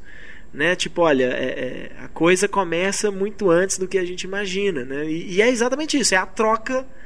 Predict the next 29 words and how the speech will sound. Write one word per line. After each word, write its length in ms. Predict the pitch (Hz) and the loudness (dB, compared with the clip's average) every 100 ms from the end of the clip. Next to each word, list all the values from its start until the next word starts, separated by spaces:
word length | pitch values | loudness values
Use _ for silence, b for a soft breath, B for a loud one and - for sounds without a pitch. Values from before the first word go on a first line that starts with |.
| B B B B - | B B B B -10
né? 160 | 147 175 | -4 -4
A 100 | 185 | -2
troca 400 | 185 185 208 214 | 2 2 2 0
do 100 | 214 | 2
serviçal 760 | - 202 202 208 208 180 175 | 2 0 -2 -6 -4 -4 -2
ali 160 | 139 139 | -4 -6
e 40 | |
tal. 200 | 139 131 | -8 -6
Eu 60 | 131 | -4
acho 200 | 151 180 | -6 -4
muito 240 | 185 208 | -4 -2
mais 200 | 220 214 | 0 2
uma 60 | 220 | 2
história 320 | 208 214 190 | 2 2 2
do 140 | 185 175 | 2 -2
Renfield 400 | 160 196 226 214 | -2 -2 -6 -8
do 80 | 214 | -6
que 120 | 208 | 0
uma 160 | 208 214 | 0 0
história 320 | - 151 165 | -2 -2 -2
de 80 | 175 | -2
vampiro 500 | 175 202 196 147 135 | -4 -6 -6 -6 -6
em 60 | 123 | -6
si. 160 | - | -6
Eu 80 | 147 | -6
acho 140 | 127 - | -6 -4
que 60 | |
é 40 | |
o 100 | 139 | -4